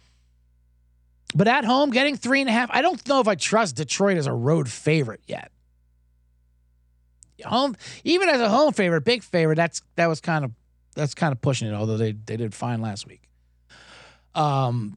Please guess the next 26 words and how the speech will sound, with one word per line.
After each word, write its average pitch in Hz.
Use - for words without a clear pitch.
but 156
on 240
the 214
road 277
favorite 381
in 190
the 208
sombrero, 285
dude, 175
these 220
are 208
two 226
games 180
in 151
South 151
Florida 127
that 117
I'm 110
really 107
going 98
after. 92
Jacksonville 165
and 120
Tampa 131
Bay, 104
two, 131